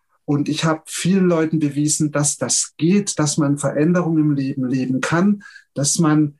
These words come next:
wenn das Ziel hoch genug ist, du auch durch jedes Tal durchgehst.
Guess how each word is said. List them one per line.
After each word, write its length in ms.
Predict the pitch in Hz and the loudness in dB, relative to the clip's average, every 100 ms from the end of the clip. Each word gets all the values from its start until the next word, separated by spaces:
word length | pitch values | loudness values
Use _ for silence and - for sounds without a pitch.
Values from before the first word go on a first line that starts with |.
| _ | _
wenn 180 | - 147 | 0 0
das 280 | 143 139 - | 2 -2 -4
Ziel 380 | - 190 208 190 | -4 0 0 0
hoch 240 | 190 180 | -2 -4
genug 360 | - 170 165 160 | 0 0 0 0
ist, 340 | 170 - - | -2 -2 -4
du 160 | 147 147 | -4 -2
auch 220 | 139 - | -4 -4
durch 240 | 147 135 | -6 -6
jedes 380 | 139 123 117 - | -4 -4 -2 -4
Tal 260 | - 147 190 | -2 -2 0
durchgehst. 640 | 208 - - 131 131 - | 0 0 0 0 -2 -6